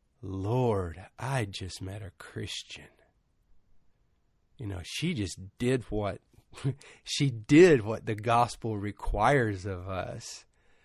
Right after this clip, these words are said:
What an example. I was challenged. You know, how many people would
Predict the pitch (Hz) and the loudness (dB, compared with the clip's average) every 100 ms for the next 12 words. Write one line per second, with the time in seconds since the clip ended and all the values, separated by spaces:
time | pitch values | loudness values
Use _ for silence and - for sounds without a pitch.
0 | _ _ _ _ - 110 170 98 90 87 | _ _ _ _ -8 -4 -2 -2 -6 -4
1 | 110 160 - 87 196 - - 127 247 85 | -2 -2 -4 -4 -2 -2 -2 -4 -4 -8
2 | 98 - - _ _ - 101 90 113 165 | -12 -16 -20 _ _ -16 -16 -10 -4 -4
3 | 95 - 113 160 - 90 | -4 -6 -4 -4 -4 -14